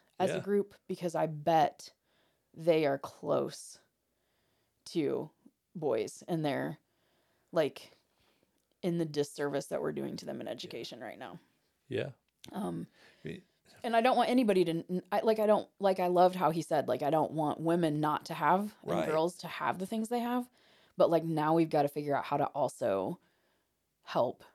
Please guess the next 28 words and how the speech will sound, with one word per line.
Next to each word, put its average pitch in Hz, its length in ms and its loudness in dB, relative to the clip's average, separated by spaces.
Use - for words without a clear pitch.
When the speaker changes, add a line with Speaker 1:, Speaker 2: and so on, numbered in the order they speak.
Speaker 1:
boys - 580 -8
Speaker 2:
That's 156 180 -2
Speaker 1:
get, - 60 -6
Speaker 2:
where 131 100 -2
I 120 40 -4
was 113 100 -6
Speaker 1:
you 107 60 -12
Speaker 2:
going 139 160 2
Speaker 1:
know. 127 80 0
Speaker 2:
with 107 80 -2
that 107 160 -2
was 104 180 -10
Speaker 1:
Yeah. 165 220 0
Speaker 2:
that 117 320 -2
there, 139 420 2
we've, 127 280 -4
we've 123 300 -4
advocated 147 680 0
to 131 100 -8
the 123 80 -6
point 120 420 -6
for, 113 500 2
for 113 240 -6
girls 135 400 4
and 113 160 -2
women, 113 360 -2
uh, 107 320 -4
to, 113 240 -4